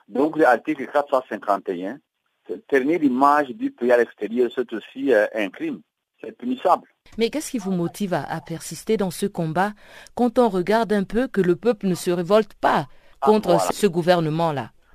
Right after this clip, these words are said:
Speaker 1: C'est le peuple des Rwandais. Les Rwandais pensent que nous sommes peut-être mal des mais ensuite, je pense que les, ils, ils, ils, euh, ils absorbent beaucoup le choc et quand ça éclate, ça devient destructeur. Donc, comme c'est passé en, en, en quatre-vingt-quatorze.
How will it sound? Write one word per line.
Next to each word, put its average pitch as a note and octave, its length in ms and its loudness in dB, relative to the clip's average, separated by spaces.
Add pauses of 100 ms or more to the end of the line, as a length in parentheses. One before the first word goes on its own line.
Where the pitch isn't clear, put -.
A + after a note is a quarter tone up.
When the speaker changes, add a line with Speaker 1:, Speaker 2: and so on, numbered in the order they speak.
(360)
Speaker 1:
C'est C3+ 80 2
le C3+ 100 6
peuple A2+ 480 2
des G#2 100 0
Rwandais. F#2+ 520 0 (100)
Les E2+ 120 -8
Rwandais G2 240 -2
pensent G#2+ 280 -2
que G#2+ 80 -6
nous F#2+ 140 -6
sommes G2 140 -10
peut-être E2+ 260 -4
mal F2+ 200 0
des D#2 380 -8 (440)
mais A#3 120 2
ensuite, - 480 0
je A3+ 80 -2
pense D3+ 340 -2
que D3 100 -4
les, A#2 380 0
ils, C3 220 -4
ils, B2+ 360 -8
ils, G2+ 300 -4
euh, F#2+ 260 4 (500)
ils A#2+ 240 0
absorbent B2+ 500 0
beaucoup A2 320 -4
le A2+ 100 4
choc A#2 300 0 (460)
et B2+ 120 -2
quand A#2 220 2
ça F#2 120 4
éclate, F#2+ 380 -2 (600)
ça G2+ 100 0
devient G#2+ 560 0
destructeur. F2 640 -4 (320)
Donc, G#2 280 -4
comme G2 220 -10
c'est G2 140 -2
passé E2 220 -2
en, E2+ 120 -4 (120)
en, F2+ 180 -2
en F#2 140 -2
quatre-vingt-quatorze. E2+ 800 -6